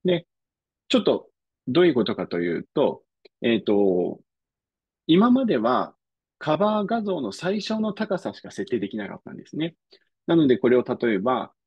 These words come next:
四百ピクセルとかにすると、えー、デスクトップ用の画面でもカバーは四百ピクセル。モバイルでもカバーの高さは四百ピクセル。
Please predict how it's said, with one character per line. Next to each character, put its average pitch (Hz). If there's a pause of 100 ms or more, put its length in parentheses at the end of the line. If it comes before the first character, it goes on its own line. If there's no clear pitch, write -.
四 143
百 143
ピ 127
ク -
セ 95
ル -
と -
か - (200)
に 104
す 101
る 87
と、 165 (400)
え 110
ー、 98 (500)
デ 131
ス -
ク 214
ト 208
ッ -
プ 208
用 208
の 202
画 208
面 190
で 131
も 175
カ 139
バ 104
ー -
は 107
四 104
百 92
ピ -
ク -
セ -
ル。 - (440)
モ 123
バ 175
イ 196
ル 196
で 202
も 165 (120)
カ 139
バ 120
ー -
の 92
高 101
さ 156
は 175
四 110
百 101
ピ -
ク -
セ -
ル。 -